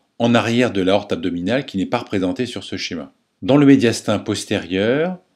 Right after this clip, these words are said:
il va croiser en X la face postérieure de l'ésophage,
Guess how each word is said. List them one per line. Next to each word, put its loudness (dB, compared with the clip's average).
il -4
va 4
croiser 2
en 0
X -4
la -2
face -4
postérieure 0
de -2
l'ésophage, -4